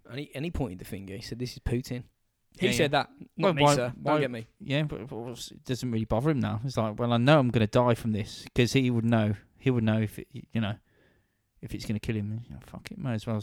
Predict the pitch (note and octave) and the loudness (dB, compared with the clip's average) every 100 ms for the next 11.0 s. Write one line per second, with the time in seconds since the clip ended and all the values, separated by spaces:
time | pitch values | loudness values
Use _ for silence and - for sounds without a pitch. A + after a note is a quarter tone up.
0 | - - - G#2+ - - - A2 - G#2+ | -8 -14 -6 -6 -6 -10 -10 -8 -6 -8
1 | - - B2 C3+ - C#3 - A2+ A2+ - | -8 -4 -2 -2 -6 -18 -14 -12 -12 -16
2 | - A#2 A#2 - - A#2 A#2 - B2 A#2+ | -10 -6 -4 -6 -8 -6 -6 -4 -2 -2
3 | C3 B2+ - _ B2+ A2+ A2+ - G2 G2+ | -2 -6 -10 _ -4 -2 -2 -6 -6 -4
4 | G#2+ - - - _ _ - F3 - D#3 | -4 -6 -14 -20 _ _ 0 2 2 2
5 | C#3 - - - _ _ _ D#3 C3+ C3 | 0 -2 -14 -20 _ _ _ 0 4 6
6 | C3 B2 A#2+ B2+ C#3 - C3 B2 - B2 | 4 4 2 2 0 2 0 0 0 2
7 | A2+ A2+ - _ F#3 - B2+ A#2+ A2+ A2 | 2 0 -4 _ -20 -12 -6 -2 -2 -2
8 | A2 A2 G#2+ - _ _ _ _ - - | -2 -4 -6 -10 _ _ _ _ -14 -4
9 | A#2+ C3 C#3 - D3 C3 C#3+ C#3 B2+ B2 | 0 0 -2 -2 -4 -2 -4 -6 -4 -4
10 | A2+ - A#2 A#2 - B2+ A#2+ A#2 A2 | -4 -2 0 0 -2 0 2 2 2